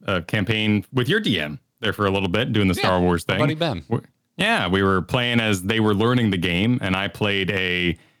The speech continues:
Speaker 1: medical droid turned sniper, you know, reprogrammed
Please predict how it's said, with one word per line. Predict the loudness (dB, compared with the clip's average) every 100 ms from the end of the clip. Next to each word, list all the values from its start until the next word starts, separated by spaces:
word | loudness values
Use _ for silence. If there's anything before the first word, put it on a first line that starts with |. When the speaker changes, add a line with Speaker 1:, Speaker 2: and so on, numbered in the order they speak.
| _
Speaker 1:
medical | -2 -2 0 -2 0 0
droid | 2 2 0 0
turned | 2 2 0
sniper, | -2 -2 -2 0 0
you | 0
know, | 0
reprogrammed | 0 0 0 0 2 0 2 0